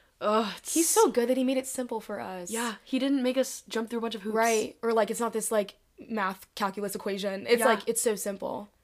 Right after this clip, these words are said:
Speaker 1: Oh, that's so true, and it's 'cause he knows that we're, like, children.
Speaker 2: Yes.
Speaker 1: Like, I think
Speaker 2: Yeah.
Speaker 1: we think that we're all that, but, like, we are not all that.
Speaker 2: Yeah.
Speaker 1: Like, I'm not all that,
Speaker 2: Yeah.
Speaker 1: you know, but he knows.
Speaker 2: Yeah. It's our limited human understanding. How, you know how Paul in Romans talks about, like, he makes analogies?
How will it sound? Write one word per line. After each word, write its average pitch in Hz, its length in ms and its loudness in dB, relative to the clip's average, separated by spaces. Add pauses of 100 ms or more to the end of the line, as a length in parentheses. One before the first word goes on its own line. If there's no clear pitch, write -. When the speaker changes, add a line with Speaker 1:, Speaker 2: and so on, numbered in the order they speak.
Speaker 1:
Oh, 220 300 6
that's 226 180 2
so 208 180 -4
true, 202 200 -2
and 202 100 2
it's 220 100 -6
'cause 262 100 -4
he 277 100 2
knows 214 240 0
that 202 100 -2
we're, 190 140 -4
like, - 260 -6
children. - 400 -12
Speaker 2:
Yes. 226 600 -2
Speaker 1:
Like, 208 260 -2
I - 100 -2
think 214 60 -4
Speaker 2:
Yeah. 214 240 4
Speaker 1:
we 196 60 -6
think 196 160 -4
that 208 120 -4
we're 190 140 2
all 180 140 2
that, 175 280 -2
but, 226 120 -2
like, 202 160 -2
we 208 180 -6
are 214 100 -2
not 170 160 -4
all 151 120 -4
that. 214 80 0 (220)
Speaker 2:
Yeah. 220 40 4
Speaker 1:
Like, 269 220 2 (100)
I'm 277 260 10
not 220 180 6
all 214 140 6
that, 196 280 2
Speaker 2:
Yeah. 220 260 2
Speaker 1:
you 220 60 0
know, 185 220 -4
but 202 140 -8
he 220 120 -6
knows. 190 420 -6
Speaker 2:
Yeah. 214 400 0 (320)
It's 233 160 0
our 233 100 4
limited 214 360 -2
human 202 420 -6
understanding. 196 500 -8
How, 196 240 -6
you 269 140 2
know 262 80 6
how 240 160 2
Paul 208 220 0
in 208 100 -4
Romans 196 240 -4
talks 190 240 -6
about, 190 180 -4
like, 185 160 -8
he 220 120 -6
makes 190 200 -6
analogies? 196 580 -8